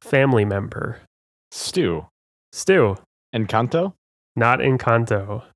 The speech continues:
Speaker 2: Okay. <laughs>
Speaker 1: Claw fight.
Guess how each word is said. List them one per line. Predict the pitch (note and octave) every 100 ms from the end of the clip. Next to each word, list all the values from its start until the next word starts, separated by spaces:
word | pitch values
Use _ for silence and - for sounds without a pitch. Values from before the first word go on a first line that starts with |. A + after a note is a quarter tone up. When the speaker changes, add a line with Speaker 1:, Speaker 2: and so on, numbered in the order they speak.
| _
Speaker 2:
Okay. | A#2 B2 - D3+ - - F4 - _ - _ - -
<laughs> | - - - _ _ _ _
Speaker 1:
Claw | - - C#3 C#3+ D#3
fight. | - G#2+ G2 G2 - -